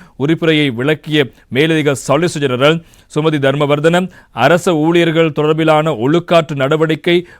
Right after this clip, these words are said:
பொறுப்பு அரசு சேவை ஆணைக்குழுவுக்கே உள்ளதாக குறிப்பிட்டார். எனினும் அரசியலமைப்பின் ஐம்பத்தைந்து ஐந்தாம் உறுப்புரையின் பிரகாரம் அரசு சேவை ஆணைக்குழுவை மேற்பார்வை செய்யும் அதிகாரம் பாராளுமன்ற உறுப்பினருக்கே இருப்பதாக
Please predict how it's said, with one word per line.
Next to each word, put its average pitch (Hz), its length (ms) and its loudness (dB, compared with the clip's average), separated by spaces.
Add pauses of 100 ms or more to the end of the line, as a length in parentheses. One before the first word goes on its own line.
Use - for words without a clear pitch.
பொறுப்பு 175 540 0
அரசு 147 300 -2
சேவை 160 280 -2
ஆணைக்குழுவுக்கே 160 680 0
உள்ளதாக 139 480 0
குறிப்பிட்டார். 156 480 0 (100)
எனினும் 175 360 -2 (220)
அரசியலமைப்பின் 170 680 0
ஐம்பத்தைந்து 160 680 -2
ஐந்தாம் 170 340 0
உறுப்புரையின் 156 760 0 (280)
பிரகாரம் 165 520 2 (160)
அரசு 135 260 2
சேவை 165 300 -2
ஆணைக்குழுவை 156 720 0 (160)
மேற்பார்வை 165 580 0
செய்யும் 151 300 -4
அதிகாரம் 151 520 0
பாராளுமன்ற 160 640 0
உறுப்பினருக்கே 165 560 -2
இருப்பதாக 147 580 0